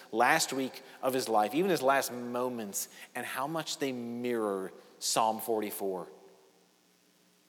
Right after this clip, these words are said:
Verse fourteen of Psalm forty-four, they cry out, "God, you have made us a byword, a laughing stock." Jesus is mocked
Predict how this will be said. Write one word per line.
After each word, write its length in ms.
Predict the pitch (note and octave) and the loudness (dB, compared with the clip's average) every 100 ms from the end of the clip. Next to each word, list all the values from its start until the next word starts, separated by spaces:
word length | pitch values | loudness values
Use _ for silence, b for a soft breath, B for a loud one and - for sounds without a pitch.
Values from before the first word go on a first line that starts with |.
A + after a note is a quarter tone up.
| _ _ _ _ A#2 | _ _ _ _ 4
Verse 260 | D3+ D#3+ | 6 8
fourteen 520 | - D3+ - C3+ B2 | 6 6 4 0 0
of 60 | G#2+ | 0
Psalm 300 | - A#2 A2 | 4 4 4
forty-four, 640 | A#2 G#2+ G2 G#2 G2 F#2 - - - - | 2 2 2 2 2 0 -4 -14 0 2
they 100 | A2+ | 4
cry 360 | - C3+ A#2 | 6 6 8
out, 280 | G#2+ G#2 G2+ - - - - - - | 6 4 2 -8 -18 -20 -20 -20 6
"God, 260 | E3 F3 E3+ | 10 12 10
you 120 | F3+ | 8
have 160 | F3+ D#3 | 6 6
made 260 | E3+ E3+ | 6 8
us 140 | E3 D3 | 8 8
a 60 | |
byword, 920 | B2 - C#3+ D#3 D3+ B2+ A2+ G#2 F2+ - - - - - | 4 8 10 10 8 6 6 4 0 -6 -14 -20 -20 2
a 60 | C#3 | 4
laughing 800 | C3+ C3 C#3 C#3+ D3 D3 A#2+ G2+ | 6 6 6 8 8 4 -4 -2
stock." 560 | - - F2+ D2+ - - - - - _ _ _ _ _ _ _ _ _ _ _ | -2 2 2 0 -6 -16 -20 -20 -20 _ _ _ _ _ _ _ _ _ _ _
Jesus 480 | A#2 C3 B2+ B2+ A2+ | -6 -4 -2 -2 -4
is 120 | G#2 | -6
mocked 800 | G#2 G#2+ G#2+ A2 G2 - - | -6 -6 2 4 4 0 -8